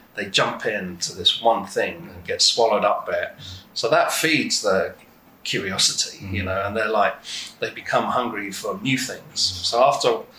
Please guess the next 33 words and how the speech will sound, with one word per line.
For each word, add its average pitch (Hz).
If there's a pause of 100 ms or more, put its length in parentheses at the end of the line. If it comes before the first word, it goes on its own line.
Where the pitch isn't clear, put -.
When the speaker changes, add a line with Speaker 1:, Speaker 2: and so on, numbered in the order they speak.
(680)
Speaker 1:
at 98
the 113
R 131
C 123
A 113
is 107
a -
two-year 123
program. 98
After 113
one 110
year, 104
you 98
get 101
fed 107
all 107
of 92
these 95
different, -
um, 90 (140)
experiences. 110 (1300)
It's -
like 113
having 113
a 98
huge 113
meal. 123 (520)
Then 117
you 110
need 98
to 95
digest 107
that. 80